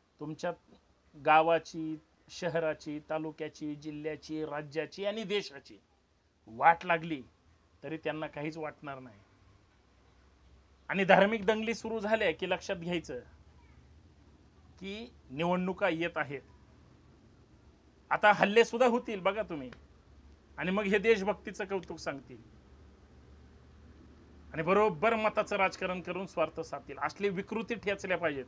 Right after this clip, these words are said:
हल्ला करणारे तर आहेत ना, ह्यांना भर चौकात नागडं करून गोळ्या घातल्या पाहिजेत आणि त्याचं राजकारण करून लोकांना गुलाम करणाऱ्यांना सुद्धा त्याच पद्धतीची शिक्षा दिली पाहिजे. एका माळेचे मणी.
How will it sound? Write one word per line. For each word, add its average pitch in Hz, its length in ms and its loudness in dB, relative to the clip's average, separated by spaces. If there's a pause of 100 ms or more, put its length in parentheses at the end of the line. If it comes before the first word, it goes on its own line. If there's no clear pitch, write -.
(420)
हल्ला 180 460 2
करणारे 196 520 0
तर 202 220 -8
आहेत 208 220 -8
ना, 175 160 -2
ह्यांना 175 240 -2
भर 170 200 4
चौकात 190 400 -2
नागडं 180 340 -4
करून 175 240 -10
गोळ्या 165 260 2
घातल्या 156 300 -6
पाहिजेत 131 300 -10 (1200)
आणि 151 240 -6
त्याचं 165 300 0
राजकारण 196 520 2
करून 233 400 -2 (460)
लोकांना 175 480 -2
गुलाम 190 360 2
करणाऱ्यांना 196 580 -2
सुद्धा 190 280 -6
त्याच 202 260 -6
पद्धतीची 165 460 -10
शिक्षा 135 360 -16
दिली 131 220 -14
पाहिजे. 113 440 -20 (720)
एका 170 200 -4
माळेचे 160 400 -2
मणी. 131 220 -14